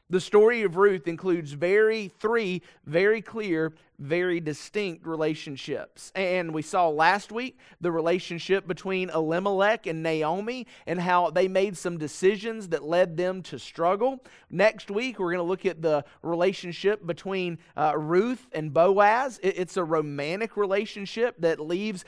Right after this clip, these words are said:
an incredible legacy. But this week, we're gonna zero in on the relationship between Naomi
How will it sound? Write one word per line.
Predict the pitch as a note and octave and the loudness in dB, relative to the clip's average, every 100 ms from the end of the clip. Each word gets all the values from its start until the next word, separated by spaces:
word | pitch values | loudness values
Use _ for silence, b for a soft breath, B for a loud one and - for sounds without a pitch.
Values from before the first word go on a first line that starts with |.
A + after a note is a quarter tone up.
| B | B
an | B D#3+ | B -4
incredible | D3+ - - A3 B3 G#3+ F3 | -4 -8 2 4 4 4 0
legacy. | E3 G#3 G3 E3+ - C3 D3+ b b b | 0 0 0 -4 -6 -8 -8 b b b
But | F#3+ E3+ | -4 4
this | G#3 C#4+ - | 4 4 0
week, | F#3+ G3 G#3 | 0 0 -2
we're | F#3 | -4
gonna | F3+ E3+ | -2 -4
zero | F3+ F#3 E3 D#3+ | -2 2 2 2
in | D#3+ | -2
on | E3+ F3 | -2 -2
the | D#3+ | -2
relationship | D#3 D3+ D3 E3 D#3 D#3 C#3+ D#3 | 0 -2 -2 -8 -8 -4 -4 -4
between | D#3 - E3 D#3+ D3+ | -10 -8 -8 -6 -4
Naomi | D3+ D3+ G3 A#3+ A3 C#3+ C#3+ C#3+ | -2 0 0 -2 -4 -6 -8 -10